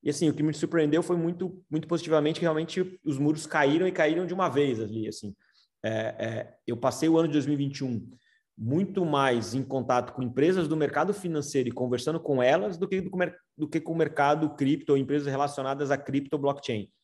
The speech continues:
Então, o que foi positivamente, porque é ali que eu queria atuar, é ali que a Leak quer entregar valor,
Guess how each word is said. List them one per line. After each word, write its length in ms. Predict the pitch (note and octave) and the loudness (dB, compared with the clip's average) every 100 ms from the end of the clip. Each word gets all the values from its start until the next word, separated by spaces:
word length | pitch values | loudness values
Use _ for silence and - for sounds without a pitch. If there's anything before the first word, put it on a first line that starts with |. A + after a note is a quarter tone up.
| _ _ - - _ | _ _ -14 -14 _
Então, 640 | A#2+ B2 C#3+ C#3 C3+ A#2 A#2+ | 0 2 2 0 -2 -4 -6
o 100 | A2+ | -8
que 120 | - | 0
foi 100 | E3+ | 2
positivamente, 800 | F3+ G3+ G3 F#3 D3+ D#3+ G#3+ - | 6 4 6 2 4 2 0 -6
porque 400 | D3+ C#3 D3 C#3 | -10 -2 2 4
é 120 | C3+ | 6
ali 180 | C#3 D3+ | 4 4
que 80 | F#3 | 0
eu 80 | - | -2
queria 300 | D#3 C#3+ C3+ | -2 2 0
atuar, 480 | - - B2+ C3+ | 0 0 2 4
é 40 | C#3 | 4
ali 140 | C#3 | 2
que 100 | D3 | 0
a 40 | C#3 | -2
Leak 240 | C#3 C#3 | -2 -6
quer 140 | C#3 | -6
entregar 300 | B2+ B2+ B2 | -4 0 2
valor, 520 | A#2+ A#2 A#2 C#3+ G3 | 4 2 2 0 0